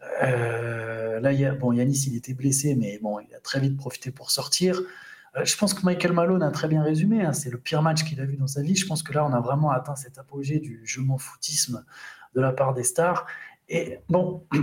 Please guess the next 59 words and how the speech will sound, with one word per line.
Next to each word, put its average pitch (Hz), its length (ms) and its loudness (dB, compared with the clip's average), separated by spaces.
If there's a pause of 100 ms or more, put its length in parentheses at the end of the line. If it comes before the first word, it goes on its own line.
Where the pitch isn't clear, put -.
(240)
<clears throat> - 400 -20
je 143 140 0
les 180 120 4
comprends, 190 380 2
mais 156 120 2
d'un 147 140 4
côté, 165 340 2
c'est 151 200 -2
quand 151 100 0
même 165 160 4
un 160 60 4
match 180 240 2
qui 139 100 -6
est 135 160 0
censé 151 320 0
réunir 151 360 4
les 127 100 2
meilleurs 135 340 2
basketteurs 123 440 -2
du 131 100 -2
monde, 240 180 6
même 147 140 2
s'il 139 180 -4
y 123 60 2
a 123 40 0
de 123 40 -4
plus 214 220 2
en 185 100 2
plus 196 160 0
de 139 100 4
forfaits - 320 -4
chaque - 220 -8
année, 208 160 4
au - 80 2
passage 240 400 0
d'ailleurs. 170 400 0
Et - 40 -20
ça - 200 -18
rejoint 139 320 -4
cette - 260 -10
idée 135 140 -10
que 135 100 -14
je - 100 -14
pense - 180 -16
qu'il - 80 -20
y - 40 -20
en - 20 -20
a - 40 -20
de 131 60 -2
moins 147 180 4
en 143 60 2
moins 151 160 4
qui - 100 -6
ont 135 60 0
envie 127 140 -2
de - 60 -12
le 131 100 -2
jouer. 208 220 2 (720)
Euh, 127 480 4